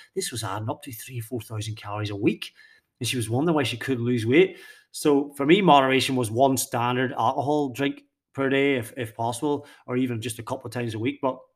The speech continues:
in her idea, moderation was two large <laughs> glasses of wine a night. So you can see where this can get confusing.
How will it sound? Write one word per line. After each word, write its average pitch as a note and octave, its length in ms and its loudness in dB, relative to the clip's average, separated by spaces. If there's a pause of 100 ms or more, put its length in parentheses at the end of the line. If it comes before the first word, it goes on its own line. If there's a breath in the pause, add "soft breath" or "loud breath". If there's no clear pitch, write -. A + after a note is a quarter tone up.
in A2+ 60 -4
her C3+ 180 0
idea, A#2 360 -2
moderation A2 520 -4
was G2+ 100 -10
two - 180 -6
large A2 320 -4
<laughs> - 0 -
glasses B2 360 -4
of B2 100 -4
wine B2 320 0 (420 loud breath)
a B2+ 60 -4
night. C3+ 240 2
So D3 100 0
you C#3 60 0
can D3+ 80 2
see G3 260 2
where D3 220 6
this B2 160 -2
can A#2 180 -8
get A2+ 220 -6
confusing. A2 640 -10